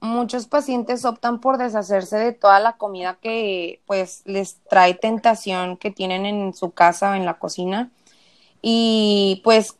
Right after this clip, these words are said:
también estos alimentos que no están en su plan de alimentación porque para ellos les es más efectivo a la hora de,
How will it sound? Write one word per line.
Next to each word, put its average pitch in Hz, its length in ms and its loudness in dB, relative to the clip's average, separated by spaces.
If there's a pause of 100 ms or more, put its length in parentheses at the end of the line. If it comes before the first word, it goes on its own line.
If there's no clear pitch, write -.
también 214 380 2
estos 240 560 0
alimentos 220 580 -4
que 220 140 -4
no 202 160 -4
están 214 560 -2
en 226 140 -6
su 196 360 -6
plan 190 200 -2
de 185 80 -2
alimentación 202 580 -6
porque 208 400 -4
para 196 300 6
ellos 185 280 -2
les 220 200 -12
es 190 140 -10
más 190 220 -8
efectivo 190 760 -4 (280)
a 202 140 6
la 190 160 8
hora 180 360 2
de, 190 680 -6